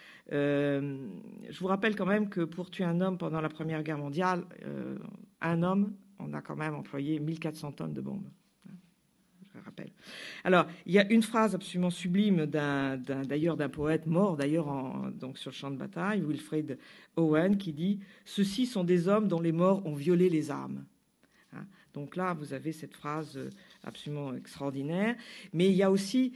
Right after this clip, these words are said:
ce qui choque beaucoup aussi les soldats, c'est l'absence de sépulture. Alors certains y arrivent à avoir des sépultures, mais la plupart du temps non. Il n'y a pas de rite funéraire, euh, donc ça choque leur conscience. Et surtout, ils ont le spectacle de la décomposition,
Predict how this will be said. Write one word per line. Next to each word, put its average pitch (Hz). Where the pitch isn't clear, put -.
ce 170
qui 180
choque 180
beaucoup 202
aussi 202
les 180
soldats, 180
c'est 196
l'absence 175
de 170
sépulture. 208
Alors 135
certains 165
y 135
arrivent 180
à 135
avoir 139
des 131
sépultures, 202
mais 147
la 139
plupart 147
du 135
temps 139
non. 160
Il 143
n'y 156
a 156
pas 180
de 156
rite 165
funéraire, 156
euh, 139
donc 151
ça 143
choque 151
leur 135
conscience. 185
Et 151
surtout, 226
ils 151
ont 196
le 190
spectacle -
de 151
la 143
décomposition, 151